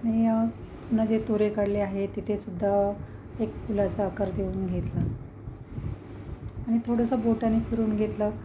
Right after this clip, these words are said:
की छान वाटते. बघा, काडीच्या साहाय्याने थोडंसं मी, अ,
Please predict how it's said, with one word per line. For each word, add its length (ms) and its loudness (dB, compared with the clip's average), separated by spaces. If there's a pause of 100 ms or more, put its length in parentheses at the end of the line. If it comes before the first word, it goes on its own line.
(340)
की 60 -4 (100)
छान 160 4
वाटते. 340 -4 (2000)
बघा, 300 -2 (460)
काडीच्या 360 -2
साहाय्याने 340 0
थोडंसं 320 -2
मी, 220 0
अ, 320 -2